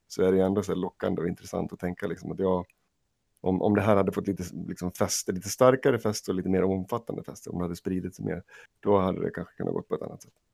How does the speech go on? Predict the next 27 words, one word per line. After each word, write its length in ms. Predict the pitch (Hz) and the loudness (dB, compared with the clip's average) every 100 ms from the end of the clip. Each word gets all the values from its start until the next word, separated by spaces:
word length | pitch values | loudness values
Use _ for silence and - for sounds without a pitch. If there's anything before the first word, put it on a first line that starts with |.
| - | -8
eventuellt. 360 | 113 - - _ _ _ | -6 -8 -18 _ _ _
Men 80 | 117 | 6
det 80 | 123 | 10
kan 120 | 151 | 12
ju 60 | 151 | 12
vara 140 | 143 | 12
en 60 | 131 | 12
sån 120 | 123 | 8
där 80 | 117 | 8
grej 160 | 113 | 10
att 100 | 110 | 8
ta 60 | 110 | 8
med 200 | 104 107 | 6 6
sig, 100 | 104 | 4
vad, 320 | 104 104 95 | 6 6 8
men 220 | 107 104 | 6 4
s-, 320 | - - - | 0 -12 -8
som 300 | 117 104 101 | -2 0 2
jag 120 | 98 - | 0 -4
tror 240 | 101 92 | -4 -2
vi 80 | 95 | 2
nämnde 240 | 95 95 | 2 2
i 40 | 90 | 4
början, 360 | 98 113 104 | 6 6 6
vad 180 | 98 107 | 6 6
är 60 | 101 | 6
det, 160 | 98 | 4